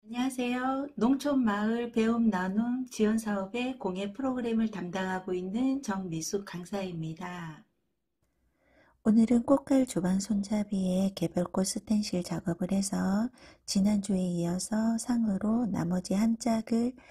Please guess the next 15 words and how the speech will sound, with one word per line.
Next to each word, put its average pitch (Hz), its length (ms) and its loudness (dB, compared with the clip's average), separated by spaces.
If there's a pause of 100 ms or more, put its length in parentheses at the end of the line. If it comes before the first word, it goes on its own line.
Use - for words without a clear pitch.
(360)
작업을 175 560 -2
하도록 202 500 -2
하겠습니다. 185 760 -2
준비물은 190 760 0
꽃갈 233 420 -4
주방 - 260 -2
손잡이와 196 1000 0 (380)
페브리 226 360 -2
전용 180 460 0
물감, 208 480 -2
팔레트, 214 880 0 (480)
그리고 208 560 0
물통도 180 640 -2
준비해 180 420 -2
주시고 214 840 -2